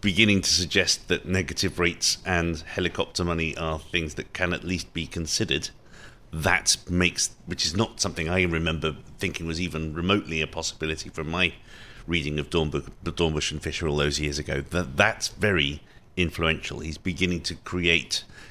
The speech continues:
give them permission to go to a space that they didn't really previously intellectually feel they could go. But that's Stan Fischer. Bill Dudley, I doubt, is as influential as Stan Fischer. That said, the New York Fed is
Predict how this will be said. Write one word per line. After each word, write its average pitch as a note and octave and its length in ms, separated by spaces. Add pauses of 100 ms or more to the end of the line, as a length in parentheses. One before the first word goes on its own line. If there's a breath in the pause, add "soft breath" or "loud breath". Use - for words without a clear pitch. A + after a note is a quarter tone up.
(100 loud breath)
give - 180
them F2+ 120
permission F2+ 460
to E2+ 80
go E2 160
to D#2+ 160
a D#2 40
space - 420
that - 280
they D#2+ 160 (240)
didn't E2+ 280
really E2 320
previously E2 540
intellectually - 500
feel D2 160
they C#2 60
could - 160
go. C#2 140 (880 loud breath)
But G2+ 100
that's - 200
Stan E2+ 260
Fischer. - 300 (800 loud breath)
Bill F#2+ 180
Dudley, C3 640
I F2+ 140
doubt, G#2 460
is F2 180
as - 420
influential E2+ 880
as D#2+ 180
Stan - 600
Fischer. G#2+ 420
That F2 460
said, F#2 420 (160)
the F#2 120
New G#2+ 200
York G2+ 260
Fed - 420 (580 soft breath)
is F2 440